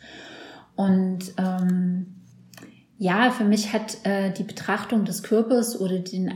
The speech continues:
der Einbezug des Körpers viel mit, ähm, Bestärkung, Ermutigung auch zu tun und auch damit zu tun, verschiedene Körper und zum Beispiel auch deren Beschränkungen,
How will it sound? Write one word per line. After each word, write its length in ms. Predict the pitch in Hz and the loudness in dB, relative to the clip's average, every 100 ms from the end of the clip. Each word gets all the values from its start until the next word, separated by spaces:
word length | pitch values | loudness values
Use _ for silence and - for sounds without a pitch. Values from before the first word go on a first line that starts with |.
| 185 | -4
der 160 | 175 | -4
Einbezug 840 | - 208 220 - - 208 208 - _ | -2 -2 -2 -6 -4 -4 -6 -16 _
des 180 | - 196 | -8 -8
Körpers 440 | - 220 - 202 - | -6 -6 -4 -6 -6
viel 300 | - 233 247 | -6 0 4
mit, 460 | 214 196 - - - | 4 2 -4 -12 -6
ähm, 720 | 185 185 185 180 180 190 190 - _ _ _ _ _ _ _ _ _ _ _ _ | -4 -2 0 0 0 -2 -8 -18 _ _ _ _ _ _ _ _ _ _ _ _
Bestärkung, 960 | - 190 - 220 226 226 208 196 190 - | -6 -4 2 4 4 2 -2 0 0 -2
Ermutigung 1040 | 196 202 240 - 226 - 190 190 185 185 - - _ | 0 6 6 4 -2 -2 -2 0 0 -2 -6 -14 _
auch 200 | - 185 | -10 -10
zu 140 | - 202 | -6 -8
tun 300 | - 240 247 | -4 4 6
und 140 | 214 | 4
auch 180 | - 190 | 2 -2
damit 360 | - 196 214 220 | -2 2 0 0
zu 120 | 214 | -6
tun, 420 | - - 208 202 | -8 -2 0 0
verschiedene 640 | 185 196 - 254 240 214 208 | 0 -2 0 0 2 2 2
Körper 840 | - 220 226 220 208 208 202 - - - _ | 2 2 2 0 0 -2 -6 -14 -20 -20 _
und 420 | - 220 202 - - | 2 4 4 0 -2
zum 140 | 202 | 0
Beispiel 280 | 196 - - | 0 0 -2
auch 140 | 185 | 0
deren 600 | - 190 185 185 185 185 | -2 0 2 2 2 -2
Beschränkungen, 920 | 180 175 - 254 320 233 180 175 180 | -4 -4 2 2 6 4 4 0 -2